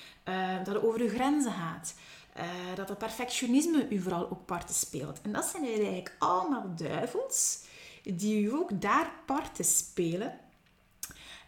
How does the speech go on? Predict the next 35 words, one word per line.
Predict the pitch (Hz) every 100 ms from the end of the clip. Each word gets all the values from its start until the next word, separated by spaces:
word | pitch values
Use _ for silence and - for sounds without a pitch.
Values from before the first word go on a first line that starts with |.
| _
En | 214 214 214 202 - - _ _ _ _
die | 202 226 226 220
uiteindelijk | 214 - 302 392 320 -
wel | 269 302 -
ergens | 262 302 302 -
moeten | 220 214 185
aangepakt | 190 339 359 - 349 -
worden | - 330 339 330 - - _
om | - 226
heel | 208 196 269 349
dat | 269 -
plaatje | 208 233 359 -
van | 240 214
dat | 190 165
werk | 170 294 - -
op | 220 -
juiste | - 208 277 - 220
manier | 185 190 240 240
te | -
kunnen | - 190 185 170 - - _ _ -
invullen. | 214 233 226 160 147 - - _ _
Ja. | - - - - - - -
Ik | - 214
heb | 220 220
nu |
al | 202
heel | 202 214 302 311
veel | 262
verschillende | 220 214 - 294 269
aspecten | - - - - - 190
aangehaald, | 202 226 202 185
dus | 190 -
je | 196
voelt | 170 254 311 -
wel, | 262